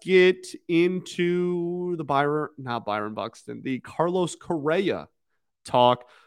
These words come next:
But first, I gotta tell y'all about rock auto dot com. This episode's brought to you by Rock Auto. With the ever-increasing numbers of makes and models, it's now impossible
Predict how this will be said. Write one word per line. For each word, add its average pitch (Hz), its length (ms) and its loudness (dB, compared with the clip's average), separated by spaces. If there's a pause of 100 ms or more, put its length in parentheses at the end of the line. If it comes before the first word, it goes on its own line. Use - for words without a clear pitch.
(100)
But 127 180 -4
first, 160 240 4
I 143 40 -4
gotta 139 120 2
tell 139 260 0
y'all 135 340 4
about 123 320 -2
rock 131 300 0
auto 131 260 2
dot 127 340 -2
com. 143 260 -4
This 143 160 -10
episode's 127 360 -8
brought 143 300 -2
to - 80 -8
you 131 40 -2
by 120 180 2
Rock 113 360 2
Auto. 127 200 2
With 135 160 -2
the 127 120 -2
ever-increasing 127 580 -2
numbers 127 360 -2
of 117 60 -6
makes 120 300 -4
and 117 100 -10
models, 131 480 -2 (920)
it's - 100 -16
now 151 180 4
impossible 139 720 0